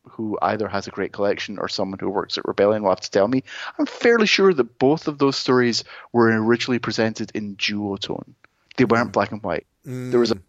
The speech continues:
Speaker 1: orange color in them.
Speaker 2: Mm.
Speaker 1: Um,
Speaker 2: Interesting.
Speaker 1: But, like, I remember those things, and I'm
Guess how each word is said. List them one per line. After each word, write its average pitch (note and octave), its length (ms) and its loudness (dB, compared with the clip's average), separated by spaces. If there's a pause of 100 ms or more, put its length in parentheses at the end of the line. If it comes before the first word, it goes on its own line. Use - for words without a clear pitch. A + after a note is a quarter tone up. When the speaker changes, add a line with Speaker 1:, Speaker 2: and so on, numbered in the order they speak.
(240)
Speaker 1:
orange A2 300 -4
color F#2+ 360 0
in E2+ 200 -4
them. C2+ 140 -10 (260)
Speaker 2:
Mm. A2 640 -14 (680)
Speaker 1:
Um, A2+ 300 2
Speaker 2:
Interesting. E2 420 -12 (880)
Speaker 1:
But, E3+ 80 0
like, D#3 160 -4
I C#3+ 80 2
remember D3 480 -4
those A#2+ 180 -8
things, E3 220 -6
and C3 80 -2
I'm E3+ 140 -6